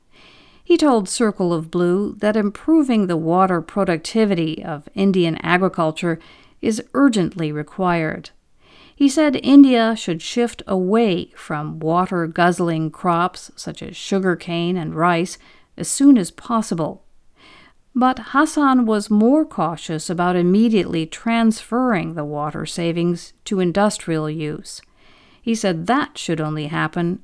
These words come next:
after the appropriate policies are in place. Chaturvedi said the next step for his group is to look more deeply at those policies and see which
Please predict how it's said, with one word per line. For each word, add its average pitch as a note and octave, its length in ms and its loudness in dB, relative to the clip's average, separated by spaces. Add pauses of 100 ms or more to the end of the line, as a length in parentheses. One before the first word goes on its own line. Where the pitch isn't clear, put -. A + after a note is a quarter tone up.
after G3 520 -4
the D#3 160 -6
appropriate D#3+ 760 -4
policies D#3+ 800 -4
are D#3+ 180 -2
in D#3 140 -4
place. D#3 600 -8 (1600)
Chaturvedi A#3 680 2
said A3 460 -2
the G3 100 -2
next B3 340 2
step - 280 -6
for D#3+ 180 -8
his G3 220 -2
group C#3+ 460 -8 (100)
is F#3 200 -6
to A#3 120 -4
look C4 300 -2
more A#3+ 280 2
deeply F#3+ 680 -2
at D3+ 280 -6
those D3+ 260 -6
policies D3 800 -6 (600)
and C#3 160 -12
see G#3+ 420 -2
which - 460 -4